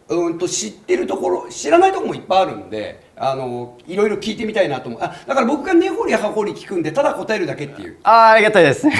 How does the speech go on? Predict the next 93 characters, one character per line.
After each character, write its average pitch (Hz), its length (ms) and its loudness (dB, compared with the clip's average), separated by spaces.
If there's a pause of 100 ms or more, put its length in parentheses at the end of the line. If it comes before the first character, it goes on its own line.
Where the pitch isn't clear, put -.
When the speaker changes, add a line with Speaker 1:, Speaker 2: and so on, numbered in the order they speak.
(120)
Speaker 1:
そ 185 180 4
う、 170 40 0
そ 220 80 0
う、 226 40 0
Speaker 2:
<laughs> - 20 0
Speaker 1:
も 208 80 -2
う - 20 -2
た 330 120 6
だ - 80 8
答 269 100 6
え - 0 -
る - 40 6
だ - 0 - (100)
け。 156 60 6
Speaker 2:
自 - 0 -
己 - 0 -
紹 - 0 -
介 - 20 -
し 160 60 0
な 165 80 4
く - 80 -8
て。 131 80 2
Speaker 1:
そ 113 40 0
う - 20 -6
そ - 120 2
う、 - 20 6
Speaker 2:
は 180 220 6
い、 196 40 -2
あ 139 80 2
り 165 60 6
が - 60 4
た - 80 6
い - 20 8
で 127 80 4
す。 113 60 2
Speaker 1:
た 220 80 6
だ - 0 -
答 - 20 4
え - 40 2
る 160 60 -2
だ 151 100 -4
け 143 60 -8
で 113 80 -8
い - 40 -6
い - 20 -14
で 107 60 -14
す。 - 160 -20
Speaker 2:
は 123 180 -4
い。 95 160 -6
Speaker 1:
も 381 200 4
と 381 160 -2
も - 340 2
と、 240 440 2
え 180 360 0
ー - 40 -18
っ - 40 -18
と、 175 640 0
バ 320 200 8
レ - 60 -2
エ - 40 2
始 175 240 -2
め 190 80 -4
た 175 100 -2
の 143 60 -6
何 135 160 -8
歳 107 140 -12
で - 80 -20
す - 100 -20
か？ - 80 -20 (380)
Speaker 2:
始 160 280 -6
め 214 100 0
た 214 140 0
の 202 100 0
は 160 100 4
六 127 440 -2
歳 180 260 0
ぐ 180 80 2
ら 151 80 2
い - 40 0
で 92 80 -4
す - 80 -16
ね。 - 180 -14
Speaker 1:
あ 135 360 -10
ー、 117 40 -16
も 110 80 -12
う 107 40 -14
や 107 60 -16
っ - 20 -20
ぱ 104 160 -18
す - 240 -20
ご 180 140 -12
い 160 40 -12
な。 - 60 -18